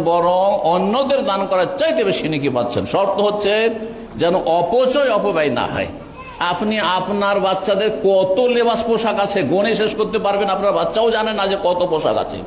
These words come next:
আর পাশের বাড়ির লোক অভাবী, তার বাড়িতে একটা শীতের বস্ত্র নেই, তাহলে রবের কাছে পাকড়া হয়ে যাবে, সতর্ক সাবধান। জি। চার নম্বর যে শিক্ষা,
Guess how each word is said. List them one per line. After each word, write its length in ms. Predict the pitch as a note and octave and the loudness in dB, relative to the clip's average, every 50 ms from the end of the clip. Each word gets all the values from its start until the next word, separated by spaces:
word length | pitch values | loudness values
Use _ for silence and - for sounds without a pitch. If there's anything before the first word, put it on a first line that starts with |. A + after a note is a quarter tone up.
| - - - - - - - - - | -12 -14 -16 -16 -14 -16 -16 -8 -2
আর 140 | - F3 F#3 - - | -2 0 0 0 0
পাশের 380 | F#3 G3 - - - - C4 B3 | 0 0 0 0 0 0 2 2
বাড়ির 320 | A#3+ A#3 A3+ A#3 A3+ G#3 | 2 2 2 0 0 0
লোক 160 | G3 F#3+ F3+ - - - | 0 -2 -2 0 0 0
অভাবী, 460 | D#3+ F3 E3+ - B3 B3 B3 A3+ - - - - - - - - - - | 0 0 2 0 0 0 0 0 -2 -2 -4 -6 -8 -10 -12 -12 -10 -4
তার 160 | D#3+ F#3 G#3 G#3 | -4 -2 0 0
বাড়িতে 340 | G3+ G#3 G#3 A3 G#3+ A3 A3+ | 0 0 0 0 -2 0 0
একটা 320 | A3 G#3 G#3 G#3 A3 - F#4 | 0 0 -2 -2 -2 -2 -2
শীতের 300 | D#4 - D#4+ - - C4+ | 0 0 0 0 2 0
বস্ত্র 320 | A#3+ A3 A3 G#3+ D#4+ - F#3+ F3+ E3+ | 2 0 0 0 0 0 0 0 2
নেই, 180 | D#3 C3+ G#2+ - - - - - - - - - | 0 0 -2 -2 -6 -8 -10 -12 -14 -16 -8 -4
তাহলে 240 | E3 F3+ G3+ A3 A3 | -2 0 0 2 2
রবের 320 | G3+ G3 F#3+ F#3+ G3 G3 F3+ | 2 2 2 2 2 2 2
কাছে 240 | - F3+ D#3+ E3+ E3+ | 0 0 0 0 0
পাকড়া 340 | C3 D3+ C#3+ C#3+ C#3 B2+ | 0 0 0 0 2 2
হয়ে 220 | A#2+ A2 G#2+ G2 F2 | 2 2 0 0 -2
যাবে, 180 | - - - | -2 -4 -6
সতর্ক 400 | - - - F#3+ F#3+ - A2 G2 G2 F#2+ | -6 -2 -2 0 0 2 0 0 -2 -4
সাবধান। 440 | - - D#2+ D2+ - - - - - - - - D#2+ D#2+ | -6 -6 -8 -8 -8 -10 -12 -12 -12 -14 -16 -14 -14 -12
জি। 120 | - - - - - - - - - - - - - - - - - - - - - - - - - - - - - - - - - - - - - - - - - - - - - - - - - - - - - - - | -12 -14 -16 -18 -20 -20 -20 -20 -20 -18 -18 -16 -18 -18 -18 -20 -20 -20 -20 -20 -20 -20 -20 -20 -20 -20 -20 -20 -20 -20 -20 -20 -20 -20 -20 -20 -20 -20 -20 -20 -20 -20 -20 -20 -20 -20 -20 -20 -20 -20 -20 -20 -20 -18 -8
চার 180 | - C#3 C#3+ D3 D3 | -4 -2 0 2 2
নম্বর 260 | C#3+ D3 D3+ D3+ D3 C#3+ | 2 2 2 2 2 2
যে 80 | C#3+ C#3 | 2 2
শিক্ষা, 380 | - - D3 - - - B2 | 2 0 0 0 0 0 2